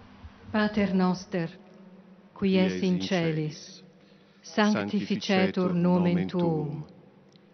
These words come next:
Speaker 1: adveniat
Speaker 2: adveniat
Speaker 1: regnum
Speaker 2: regnum
Speaker 1: tuum,
Speaker 2: tuum,
Speaker 1: fiat
Speaker 2: fiat
Speaker 1: voluntas
Speaker 2: voluntas
Speaker 1: tua,
Speaker 2: tua,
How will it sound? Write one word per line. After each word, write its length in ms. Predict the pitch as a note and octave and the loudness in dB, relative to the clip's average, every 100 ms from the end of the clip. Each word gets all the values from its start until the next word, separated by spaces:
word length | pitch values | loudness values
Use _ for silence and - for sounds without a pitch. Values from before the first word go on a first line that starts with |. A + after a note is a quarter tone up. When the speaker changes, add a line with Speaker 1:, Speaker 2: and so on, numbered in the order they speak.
| _ - | _ -2
Speaker 1:
adveniat 760 | F#3 F3 F3+ F3+ F3+ E3 D#3+ | 0 2 2 4 4 2 0
Speaker 2:
adveniat 40 | - | -2
Speaker 1:
regnum 280 | E3 E3+ E3 | 0 2 4
Speaker 2:
regnum 360 | E3 E3 F#3+ | 2 2 -2
Speaker 1:
tuum, 140 | F3 E3 | -2 -2
Speaker 2:
tuum, 460 | - E3 E2 D#2+ - - - _ _ _ | -2 -2 -6 -8 -14 -20 -20 _ _ _
Speaker 1:
fiat 420 | - A3+ A3+ G#3+ | -6 0 4 2
Speaker 2:
fiat 140 | G3+ F#3+ | 2 4
Speaker 1:
voluntas 460 | G3+ A3 G#3+ G#3+ | 6 4 4 2
Speaker 2:
voluntas 280 | A3+ G#3+ - | 0 -2 0
Speaker 1:
tua, 260 | E3+ E3 D#3+ | 0 0 -2
Speaker 2:
tua, 280 | F2+ E2+ | -4 -6